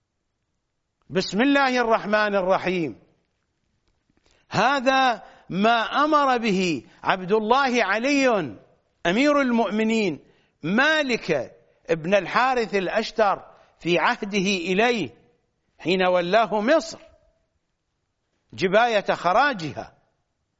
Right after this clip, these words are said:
وجهاد عدوها واستصلاح أهلها وعمارة بلادها، إلى آخر ما جاء من التفصيل العظيم والعظيم جدًا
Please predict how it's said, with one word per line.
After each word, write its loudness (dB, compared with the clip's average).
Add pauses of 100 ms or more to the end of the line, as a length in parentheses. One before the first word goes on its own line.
(140)
وجهاد 0
عدوها -2 (960)
واستصلاح 0
أهلها -2 (300)
وعمارة 0
بلادها، -2 (200)
إلى 0
آخر -2 (840)
ما 0
جاء -2 (340)
من -2
التفصيل -2 (260)
العظيم -2
والعظيم -2
جدًا -4